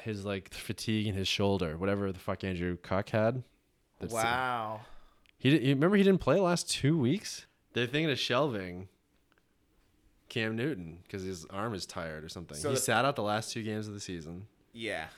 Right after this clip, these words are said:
Speaker 1: And they, they're like, "We don't know what to do. Like, he's not healing." And the owner came out the other day and was like, "If you could just sit your guy for a year,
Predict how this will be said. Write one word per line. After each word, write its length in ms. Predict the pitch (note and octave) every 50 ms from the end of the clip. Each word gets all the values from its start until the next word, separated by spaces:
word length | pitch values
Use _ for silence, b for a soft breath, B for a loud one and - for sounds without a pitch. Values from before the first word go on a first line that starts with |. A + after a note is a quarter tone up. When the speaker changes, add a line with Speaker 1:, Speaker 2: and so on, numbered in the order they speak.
| - - - -
Speaker 1:
And 140 | F#2 F2+
they, 180 | F#2 F2+ F#2 F#2
they're 260 | F#2 F#2 E2+ G2+ G2
like, 240 | F#2 F#2 F#2 F#2 -
"We 80 | F#2+ G2+
don't 120 | G#2+ A2
know 100 | A2+ A2+
what 100 | A2 G2
to 80 | F#2+ F#2
do. 220 | F2 G2+ G2+ F#2+
Like, 120 | F2+ F2 F2
he's 100 | F2 F2
not 200 | F#2+ G2+ F#2+ -
healing." 520 | - - - G#2 G2 F#2 F2 D2+ C2 C#2+ D#2
And 100 | F2 F#2 F#2+
the 60 | F#2
owner 300 | E2+ A2 B2 D3+ E3+ D#3
came 160 | - C#3+ C#3
out 100 | C3+ B2
the 80 | G#2 B2+
other 100 | A2 A2
day 140 | A2 A#2 A2
and 80 | G2+ F#2+
was 100 | F#2 E2
like, 220 | F2+ F#2 F2+ -
"If 140 | G2 E2+ -
you 240 | G2+ A#2 C3 C#3 C#3
could 160 | - - B2+
just 260 | A#2+ B2+ A#2 - -
sit 160 | - D3+ C3+ C3
your 160 | C3 B2+ C3
guy 380 | B2+ C#3 C#3 C#3+ C3+ B2 A2+ G#2
for 200 | - - G#2+ G#2+
a 60 | G#2
year, 640 | A2 A#2 D3 F3 F3 D3 A#2+ G#2+ G2+ G2 G2 G#2+